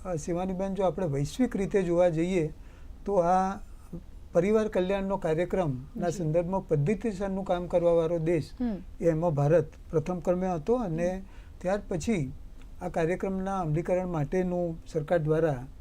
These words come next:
Speaker 1: એ સરસ આયોજન થયું છે.
Speaker 2: જી.
Speaker 1: બીજો એક મહત્વનો કાર્યક્રમ એ માતૃત્વ અને બાળ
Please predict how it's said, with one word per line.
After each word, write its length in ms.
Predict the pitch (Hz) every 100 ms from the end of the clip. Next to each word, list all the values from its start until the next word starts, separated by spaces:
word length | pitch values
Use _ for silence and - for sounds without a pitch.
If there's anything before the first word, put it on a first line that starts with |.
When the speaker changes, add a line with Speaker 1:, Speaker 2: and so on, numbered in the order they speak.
| -
Speaker 1:
એ 260 | 175 165 170 -
સરસ 320 | - 202 190
આયોજન 380 | 156 151 160 165
થયું 240 | 160 165
છે. 140 | 165 220
Speaker 2:
જી. 460 | 254 208 196 180 - - - 170
Speaker 1:
બીજો 400 | 165 190 247 254
એક 180 | 247 226
મહત્વનો 480 | 202 202 214 202
કાર્યક્રમ 680 | 190 160 170 180 196 175 139 - 190
એ 320 | 180 180 180
માતૃત્વ 640 | 180 156 147 202 208 202
અને 460 | 185 165 170 165 156 - - - - 165
બાળ 320 | 160 180